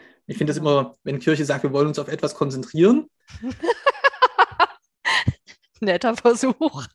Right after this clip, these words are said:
Speaker 1: Ne?
Speaker 2: Genau. Ähm, genau, also die Vollversammlung ist ja nicht eine klassische Tagung in dem Sinne, also da wird auch getagt, da gibt es Pläne und Ausschusssitzungen, aber da wird ja auch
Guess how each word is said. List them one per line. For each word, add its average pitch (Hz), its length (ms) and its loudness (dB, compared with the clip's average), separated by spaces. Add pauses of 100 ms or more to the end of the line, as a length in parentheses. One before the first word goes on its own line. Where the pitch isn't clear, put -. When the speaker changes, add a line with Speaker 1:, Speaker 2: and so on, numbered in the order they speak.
(120)
Speaker 1:
Ne? 196 300 0 (1120)
Speaker 2:
Genau. 175 340 -6 (540)
Ähm, 180 440 -2
genau, 165 260 -4
also 170 140 -4
die 185 120 -4
Vollversammlung 175 580 -2
ist - 140 -6
ja 170 60 -2
nicht 185 180 -8
eine 180 80 -4
klassische 185 500 -6
Tagung 185 460 -4
in - 100 -10
dem 196 240 -4
Sinne, 175 240 -6
also 175 180 -2
da 170 160 -2
wird 170 200 -6
auch 175 180 -4
getagt, 202 480 -4
da 180 40 -6
gibt - 240 -12
es 180 120 -12
Pläne 175 400 -8
und 165 140 -14
Ausschusssitzungen, 175 800 -10
aber 180 260 -4
da 165 140 -6
wird 165 140 -8
ja 156 100 -8
auch - 80 -14